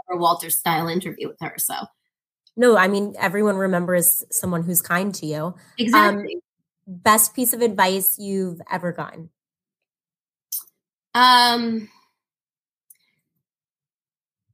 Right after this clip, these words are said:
Speaker 1: I would say, uh, "Don't weigh everything on a scale." My grandmother used to say that, you know, "Don't stress out about every little thing. Don't get offended about every little thing." This goes back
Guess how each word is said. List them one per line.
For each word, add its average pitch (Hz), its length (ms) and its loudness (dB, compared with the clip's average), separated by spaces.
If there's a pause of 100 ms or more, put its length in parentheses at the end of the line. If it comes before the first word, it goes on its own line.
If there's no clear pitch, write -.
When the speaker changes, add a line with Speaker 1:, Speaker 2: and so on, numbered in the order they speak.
(120)
Speaker 1:
I 339 160 0
would 554 140 -6
say, 220 600 2
uh, 185 400 4
"Don't 202 260 0
weigh 190 240 0
everything 185 360 -2
on 175 80 0
a 170 60 -2
scale." 160 320 0
My 160 160 -2
grandmother 156 340 -2
used 160 200 0
to 170 100 -2
say 156 240 0
that, 147 380 -4
you 196 100 -2
know, 170 160 -2
"Don't 175 400 0
stress 180 380 0
out 156 340 2
about 165 340 0
every 170 240 -4
little 160 220 -4
thing. 214 520 4
Don't 170 240 0
get 151 120 -2
offended 156 400 -2
about 160 160 -4
every 156 220 -2
little 165 200 -4
thing." 196 240 0
This 240 160 6
goes 403 240 4
back 196 380 6